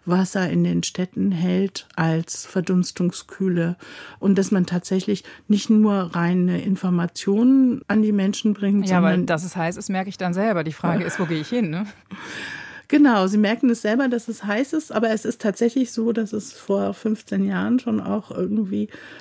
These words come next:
Speaker 1: das Bewusstsein, dass es auch gesundheitsgefährdend ist, nicht so stark verbreitet war, wie es jetzt ist. Und jetzt geht's halt irgendwie darum, halt auch die Städte anzupassen, die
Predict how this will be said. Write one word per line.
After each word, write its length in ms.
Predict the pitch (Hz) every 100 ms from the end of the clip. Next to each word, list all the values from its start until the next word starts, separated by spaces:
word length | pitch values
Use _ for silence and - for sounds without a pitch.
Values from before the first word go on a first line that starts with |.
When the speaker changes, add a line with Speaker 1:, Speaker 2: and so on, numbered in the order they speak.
| - 214
Speaker 1:
das 160 | 214
Bewusstsein, 640 | - 202 254 - 208 196 185
dass 240 | 180 -
es 260 | 180 - _ -
auch 320 | 185 185 -
gesundheitsgefährdend 1120 | 175 170 254 294 269 - 226 - 208 208 214 -
ist, 300 | 196 - 196
nicht 360 | 202 208 -
so 120 | 208
stark 320 | - 190 175 -
verbreitet 600 | 180 160 160 165 170 175
war, 220 | 165 160
wie 120 | 147
es 200 | 180 -
jetzt 460 | 143 - - - -
ist. 320 | 165 - - - - - - - - -
Und 240 | 220 220
jetzt 340 | 214 208 - -
geht's 300 | 233 226 214
halt 260 | 208 196
irgendwie 320 | 196 208 202 196
darum, 380 | 196 190 196 196 - - -
halt 300 | - 196 190
auch 180 | 175 190 - _ - -
die 100 | 196
Städte 360 | - 190 277
anzupassen, 1200 | 226 220 233 254 - 220 226 - 233 226 226 226 - -
die 600 | 208 202 202 185 110